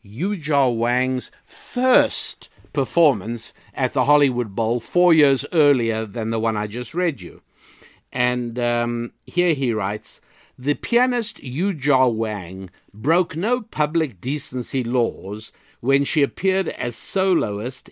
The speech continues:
in Rachmaninoff's Piano Concerto Number Three at the Hollywood Bowl in a little orange dress two weeks ago.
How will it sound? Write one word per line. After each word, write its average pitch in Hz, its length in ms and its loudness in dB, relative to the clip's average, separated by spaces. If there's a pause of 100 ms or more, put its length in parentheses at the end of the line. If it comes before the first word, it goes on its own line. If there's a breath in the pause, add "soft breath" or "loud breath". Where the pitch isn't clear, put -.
(100)
in 127 200 0
Rachmaninoff's 135 800 -2
Piano 139 480 -2
Concerto 123 840 -2
Number 113 320 -4
Three 143 560 0 (300 loud breath)
at 131 180 -6
the 127 140 -2
Hollywood 139 520 2
Bowl 120 400 0 (120)
in 135 100 -2
a 131 80 -2
little 175 380 -2
orange 135 560 0 (180)
dress 123 560 -4
two 151 220 2
weeks 127 320 -4
ago. 90 320 -10